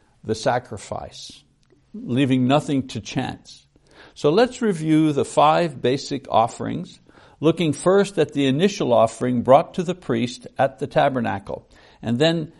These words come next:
examine the priestly responsibility for that particular offering. So we're gonna start with the burnt offering. The burnt offering,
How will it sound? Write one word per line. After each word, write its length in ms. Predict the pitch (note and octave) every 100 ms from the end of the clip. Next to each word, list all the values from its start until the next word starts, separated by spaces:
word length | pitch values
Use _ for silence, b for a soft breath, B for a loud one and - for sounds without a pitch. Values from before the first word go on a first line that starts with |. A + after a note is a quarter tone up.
| b
examine 640 | B2 A#2+ B2 D3+ D#3+ D#3
the 120 | A#2 -
priestly 560 | - G#3+ A#3 - D3
responsibility 1200 | A#2 A#2 - B2 B2 A#2+ A2+ A#2 A2 - A#2+ A2+ B
for 220 | _ C3+ A#2
that 380 | A2 A2 -
particular 800 | - A#2+ A2 G2+ - G2+ G#2 G2+ b b b b -
offering. 540 | G#2+ A#2 - - -
So 120 | -
we're 140 | A2 C3
gonna 140 | C#3
start 360 | B2+ E3+ E3 -
with 200 | A#2+ -
the 300 | A#2 A2+ - b b -
burnt 520 | B2 C3+ E3 E3+ - C3+ - -
offering. 720 | G#2 G#2 - D3 G3 A#3+ - _ _ _ b b b b b
The 120 | B2+
burnt 380 | A#2 D#3+ G3 G3
offering, 720 | - A2+ A#2+ - F#3 A3 A#3+